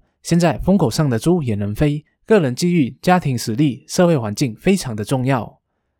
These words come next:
B. 内在因素：修身、齐家、治国、平天下，个人技能水平、人际交往能力以及品格修养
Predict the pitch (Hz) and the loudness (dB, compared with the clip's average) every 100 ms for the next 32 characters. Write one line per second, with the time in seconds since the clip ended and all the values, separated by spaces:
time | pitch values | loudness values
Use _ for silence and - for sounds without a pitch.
0 | _ - 151 165 165 _ 190 165 156 143 | _ -2 0 0 -4 _ 0 2 2 0
1 | 160 - 156 - _ _ _ - 196 196 | -2 0 0 -2 _ _ _ -6 -2 0
2 | 196 190 185 - 113 127 156 160 - 208 | 0 0 -2 -4 -2 0 0 0 -2 -2
3 | 165 113 107 - 113 107 139 143 170 123 | 0 -2 -4 -4 -4 -4 -6 -4 -6 -6
4 | - _ _ _ 226 180 175 220 143 131 | -14 _ _ _ 2 2 2 2 2 0
5 | 123 104 107 107 - 113 135 160 180 180 | -2 -2 -4 -6 -6 -4 -2 0 2 2
6 | 113 104 117 147 107 - 113 135 135 110 | -2 -2 0 -2 -4 -10 -4 -4 -2 -4
7 | 113 117 175 190 110 | -4 -2 0 0 -2